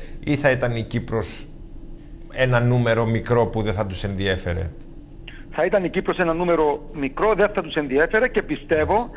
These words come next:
Speaker 2: ε, ίσως να μην φτάναμε και εδώ που φτάσαμε. Διότι η οικονομία της Κύπρου γιατί έφτασε εδώ; Έφτασε εδώ πρώτον,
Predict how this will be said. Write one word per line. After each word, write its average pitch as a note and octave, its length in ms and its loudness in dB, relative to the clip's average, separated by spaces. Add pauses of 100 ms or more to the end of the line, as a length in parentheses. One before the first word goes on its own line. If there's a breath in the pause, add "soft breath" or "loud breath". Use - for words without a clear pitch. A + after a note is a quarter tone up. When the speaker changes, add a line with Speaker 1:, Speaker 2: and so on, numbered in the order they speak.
(320 loud breath)
Speaker 2:
ε, F3+ 160 2
ίσως G#3 260 0
να G3+ 120 2
μην F#3+ 160 2
φτάναμε G#3 440 0
και E3+ 140 2
εδώ E3 200 4
που B3 120 0
φτάσαμε. C3 520 0 (240 loud breath)
Διότι D#3 260 2
η C3+ 160 0 (200 loud breath)
οικονομία E3+ 480 2
της G#3+ 140 -4
Κύπρου B3 200 0
γιατί A#3 180 4
έφτασε E3 300 0
εδώ; G#2 200 -6 (380 loud breath)
Έφτασε A3+ 380 2
εδώ G3 140 4
πρώτον, D3 420 0